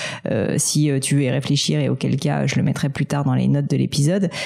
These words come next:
Mais globalement, euh, je pense que ça peut être déjà un bon moyen, au moins que t'aies du volume. Euh, après, ça sera à toi de trier,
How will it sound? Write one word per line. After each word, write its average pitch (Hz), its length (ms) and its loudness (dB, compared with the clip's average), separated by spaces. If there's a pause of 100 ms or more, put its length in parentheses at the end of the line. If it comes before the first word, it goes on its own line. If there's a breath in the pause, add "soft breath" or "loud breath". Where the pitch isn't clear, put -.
(180 loud breath)
Mais 143 100 4
globalement, 147 680 4
euh, 143 220 2
je - 120 -4
pense 156 160 0
que - 80 -2
ça 135 160 0
peut 147 120 -2
être 143 60 -2
déjà 147 220 2
un 139 100 2
bon 139 160 4
moyen, 143 360 4
au 156 100 2
moins 175 160 6
que 185 80 -2
t'aies 151 80 2
du 135 120 4
volume. 156 440 4 (300 loud breath)
Euh, 110 100 0
après, - 220 -2
ça - 120 0
sera 127 200 -2
à 131 80 0
toi - 160 -2
de - 100 -6
trier, 160 460 2